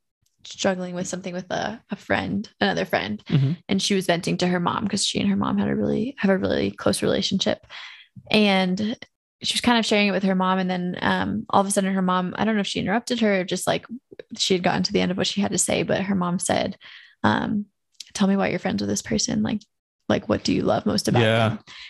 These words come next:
Speaker 1: And she was talking about how she just, like, started going on and on about why she was friends with that person, why she loved them, all this different stuff. And by the end of it, she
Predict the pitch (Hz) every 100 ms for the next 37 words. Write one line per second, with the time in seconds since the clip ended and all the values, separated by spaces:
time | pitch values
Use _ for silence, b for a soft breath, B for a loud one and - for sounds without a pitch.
0 | B 214 196 202 190 - 190 190 175 190
1 | - - 78 - _ _ _ _ _ -
2 | - 185 175 - 165 - 185 180 180 170
3 | 180 180 175 175 170 180 180 180 190 -
4 | - 180 226 240 233 220 202 196 180 -
5 | 202 247 240 226 190 185 196 185 - 190
6 | 190 185 175 175 185 190 202 - - -
7 | - 202